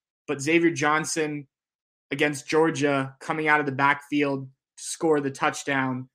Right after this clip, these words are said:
um, in, I think it, I think it was the third quarter. I could be wrong. I'd have to go back and look. But the Xavier Johnson touchdown, if you go back and watch it,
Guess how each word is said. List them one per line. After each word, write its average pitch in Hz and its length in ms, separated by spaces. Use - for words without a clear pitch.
um, 127 520
in, 127 560
I 120 100
think 147 180
it, 147 80
I - 220
think 156 140
it 147 40
was 131 120
the 127 80
third 127 280
quarter. 131 480
I 120 40
could 131 140
be 117 80
wrong. 120 380
I'd 127 80
have 113 100
to - 60
go 123 60
back 117 140
and 120 100
look. 120 200
But 127 140
the 160 80
Xavier 185 260
Johnson 147 380
touchdown, 139 420
if 127 100
you 156 60
go 160 80
back 156 200
and 135 80
watch 147 240
it, 147 120